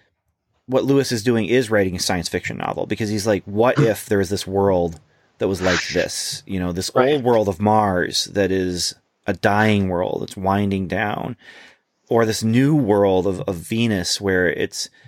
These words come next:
Speaker 1: it's a water world with floating islands and, and that kind of thing." So you have the, there's the exploration side of things, there's the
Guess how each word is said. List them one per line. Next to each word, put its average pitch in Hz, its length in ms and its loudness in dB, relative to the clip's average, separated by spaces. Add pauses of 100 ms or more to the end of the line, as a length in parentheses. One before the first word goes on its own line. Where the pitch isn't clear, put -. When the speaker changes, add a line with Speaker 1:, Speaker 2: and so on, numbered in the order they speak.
(200)
Speaker 1:
it's - 160 -6
a 110 40 0
water 110 360 2
world 143 320 2
with 101 100 -8
floating 110 400 0
islands 98 680 2
and, 90 200 -6
and 95 120 -4
that 95 160 0
kind 95 140 -2
of 92 80 -4
thing." 98 160 -2
So 101 120 -4
you 101 100 0
have 110 280 2
the, 98 200 4
there's 98 240 0
the 110 120 4
exploration 104 760 0
side 104 300 2
of 98 100 0
things, 101 420 -2
there's 98 200 -2
the 95 240 0